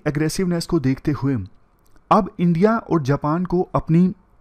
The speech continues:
न्यूक्लियर पॉलिसी में बदलाव लाना चाहिए, और तीसरा आर्टिकल इंडियन एक्सप्रेस का राइटर का आरोप है सरकार सिविल सोसाइटी को सप्रेस करने की कोशिश कर रही है। तो तीनों आर्टिकल्स हम डिटेल से डिस्कस करेंगे।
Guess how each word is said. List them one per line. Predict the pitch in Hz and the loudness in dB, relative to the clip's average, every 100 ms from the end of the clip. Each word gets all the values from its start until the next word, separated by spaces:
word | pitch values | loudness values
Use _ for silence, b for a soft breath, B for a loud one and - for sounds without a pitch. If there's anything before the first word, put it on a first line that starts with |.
| _ _ | _ _
न्यूक्लियर | 139 160 190 202 240 180 | 6 6 6 0 0 0
पॉलिसी | 170 - | 0 0
में | 190 175 | 0 0
बदलाव | 139 143 151 | 2 2 2
लाना | 127 139 | 2 0
चाहिए, | 135 117 98 107 98 b b b b b b - | -2 -4 -4 -4 -4 b b b b b b -4
और | 123 | -4
तीसरा | - 196 220 | -2 -2 0
आर्टिकल | 214 156 151 175 170 | 2 0 0 -2 -2
इंडियन | 151 160 | 0 0
एक्सप्रेस | 160 - 151 - | -2 -4 -6 -4
का | 151 160 b b b b _ _ b b b - | -4 -6 b b b b _ _ b b b -2
राइटर | 160 180 214 | 2 2 2
का | 202 | 0
आरोप | 156 156 175 - | 2 2 2 2
है | 160 175 - | 0 -2 -2
सरकार | 180 151 170 185 | -2 0 0 -2
सिविल | - 175 190 | -2 -2 -2
सोसाइटी | 175 156 143 160 | -2 -2 -2 -2
को | 190 | -4
सप्रेस | - 175 185 | -2 -2 0
करने | - 151 151 | -2 -2 -2
की | 160 | -4
कोशिश | 143 - - | -6 -4 -4
कर | 147 | -4
रही | 120 113 127 | -4 -2 -2
है। | 101 107 92 b b b b b b _ _ _ _ _ _ - | 0 -2 -6 b b b b b b _ _ _ _ _ _ -2
तो | 165 | 0
तीनों | 180 202 - | 2 2 2
आर्टिकल्स | 156 160 170 165 165 | 0 0 -2 -2 0
हम | 156 | 0
डिटेल | 151 160 | 2 0
से | - 147 | 0 -2
डिस्कस | 135 151 - | -2 -4 -2
करेंगे। | 139 135 151 | -2 0 -2